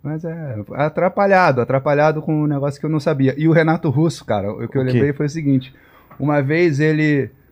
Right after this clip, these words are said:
Speaker 1: ele ouviu meu primeiro disco, eu não o conheci pessoalmente, mas eu tinha um sample, um sample não, uma citação da música Será,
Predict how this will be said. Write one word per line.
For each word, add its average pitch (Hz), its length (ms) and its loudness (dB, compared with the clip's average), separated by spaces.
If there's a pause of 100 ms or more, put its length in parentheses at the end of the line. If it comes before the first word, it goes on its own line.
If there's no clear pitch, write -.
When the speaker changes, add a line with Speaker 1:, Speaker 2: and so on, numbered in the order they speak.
(580)
Speaker 1:
ele 120 1080 -2
ouviu 127 400 0
meu 151 140 0
primeiro 127 340 0
disco, 110 440 -6
eu 117 140 -4
não 135 280 0
o 110 40 -6
conheci 120 400 -4
pessoalmente, 113 840 -4 (760)
mas 120 300 0
eu 135 80 2
tinha 151 200 -2
um 156 80 0
sample, 135 540 -2 (160)
um 120 100 -6
sample 151 320 -2
não, 110 140 -2
uma 123 140 -2
citação 139 680 -2
da 117 120 0
música 127 320 -4
Será, 120 680 0